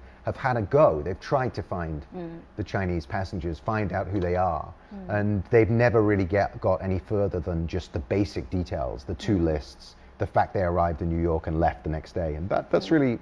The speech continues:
Speaker 1: all that was known before.
Speaker 2: Mm. So the researchers and even the t-, whole team, they were working like detectives.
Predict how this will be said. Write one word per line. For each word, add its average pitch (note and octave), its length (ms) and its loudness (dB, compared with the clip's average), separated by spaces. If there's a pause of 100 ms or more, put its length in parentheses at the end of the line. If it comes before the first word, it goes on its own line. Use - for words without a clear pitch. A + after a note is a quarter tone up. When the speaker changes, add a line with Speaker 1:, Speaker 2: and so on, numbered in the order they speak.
(140)
Speaker 1:
all C3+ 180 8
that B2 100 4
was G2+ 100 -4
known A2+ 220 -2
before. - 260 -8 (240)
Speaker 2:
Mm. G3+ 40 -10 (420)
So G3+ 340 -6 (300)
the G#3+ 100 -2
researchers G#3+ 680 -4 (340)
and G#3 100 -4
even A3 200 0
the G3+ 100 0
t-, - 160 -12
whole A#3+ 240 0
team, G3 480 -2
they G3 100 0
were G3+ 240 0
working G3+ 540 -2
like F3+ 200 -4
detectives. F3+ 720 -8